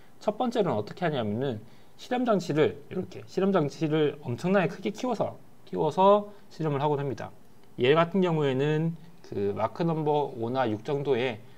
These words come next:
하이퍼소닉 플로우를 실험하기 위한 장치인데, 지금 여기 보면은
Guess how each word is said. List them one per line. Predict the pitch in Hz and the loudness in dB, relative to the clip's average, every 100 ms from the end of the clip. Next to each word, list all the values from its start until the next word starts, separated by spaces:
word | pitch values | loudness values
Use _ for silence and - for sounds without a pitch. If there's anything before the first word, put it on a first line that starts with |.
| - | -20
하이퍼소닉 | - 190 202 226 214 220 202 185 110 - - - - - | -4 0 0 0 -2 0 2 0 -2 -10 -20 -20 -16 -2
플로우를 | 165 156 139 123 139 170 180 190 185 - | 2 6 6 6 4 4 4 2 -2 -14
실험하기 | - 170 180 190 170 131 | -8 -2 2 2 0 -4
위한 | 107 101 120 120 | -2 -2 -2 -4
장치인데, | 104 98 - 101 123 131 95 - - | -4 -6 -4 -4 0 -2 -4 -14 -20
지금 | - 139 | -6 0
여기 | 147 160 | 2 4
보면은 | 160 147 139 143 147 | 2 0 0 -2 -4